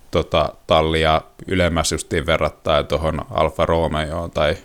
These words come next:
Alfa Tauriin, että sellainen olemaan keskikastin valtias, niin sitä niinku moni veikkasi siinä, ja yritin siinä toputella itseäni, mutta kyllä mä nyt selkeästi oon tä-, tällä vähän, niinku,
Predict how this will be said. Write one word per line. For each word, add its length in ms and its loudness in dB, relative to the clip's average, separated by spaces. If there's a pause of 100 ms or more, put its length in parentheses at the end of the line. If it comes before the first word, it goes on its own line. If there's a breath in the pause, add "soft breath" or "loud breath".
(160)
Alfa 260 0
Tauriin, 580 0 (560 soft breath)
että 220 -4
sellainen 340 0
olemaan 300 0
keskikastin 640 -4
valtias, 420 -2
niin 120 -4
sitä 260 -2
niinku 180 -4
moni 280 -2
veikkasi 520 -2
siinä, 340 -4
ja 140 0 (1300 loud breath)
yritin 340 4
siinä 160 2
toputella 560 2
itseäni, 320 0
mutta 200 -4
kyllä 160 0
mä 80 0
nyt 100 -2
selkeästi 440 0
oon 120 2
tä-, 280 4
tällä 260 2
vähän, 200 0
niinku, 320 -4